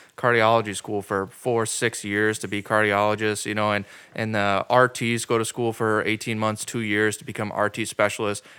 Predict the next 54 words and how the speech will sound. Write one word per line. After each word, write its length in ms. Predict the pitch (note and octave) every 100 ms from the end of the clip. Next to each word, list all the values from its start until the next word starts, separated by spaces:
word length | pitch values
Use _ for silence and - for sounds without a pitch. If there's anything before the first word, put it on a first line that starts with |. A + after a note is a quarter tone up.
| -
Guess 200 | C#3 D#3+
what? 240 | F3 D#3+
When 160 | G#2+ G#2
you're 160 | A#2+
out 220 | C#3 D3+ -
in 100 | C#3
the 80 |
boonies 480 | B2+ B2 C#3+ D#3+ D3+
and 80 | A2
you're 80 | A2+
forty-five 460 | - C3+ C3 B2+
minutes 180 | C3 C3
away 100 | C3+
from 120 | B2
the 60 | A#2
hospital 500 | A#2+ B2+ - C#3 C#3+
and 100 | A2+
you 80 | A2
have 140 | A#2
some 260 | - A#2+ A2+ - - -
old 320 | A2 B2+ A2
ventilator 580 | G#2+ A#2+ B2 A#2+ B2 B2+
that 160 | A2
hasn't 240 | A2 A2+ A#2+
been 100 | A2+
used 300 | A#2 A#2+ A#2
in 60 |
the 80 | A2+
last 260 | A#2 A#2+ -
three 160 | B2+
months, 340 | A#2 A#2 A#2+ -
I 60 |
mean, 200 | G#2 G#2+
that, 180 | G#2+ B2 -
it's 220 | A2+ -
John 300 | - C3 C#3
Wayne 180 | C3 D#3+
time. 240 | A#2 G2+
You 80 | G2+
gotta 240 | A2+ B2+
figure 300 | B2+ C#3 C#3
it 40 | B2+
out. 240 | D3 B2+
I 60 | G2+
mean, 220 | G#2+ G#2+
you 160 | A#2+
have 320 | C#3 B2+ B2 -
to 100 | A#2+
be 260 | _ B2
paying 280 | A2+ A2+ A#2+
attention 380 | G#2+ A#2+ A#2+ A2
to 40 |
this 140 | F#2+ -
stuff. 280 | G#2 G2+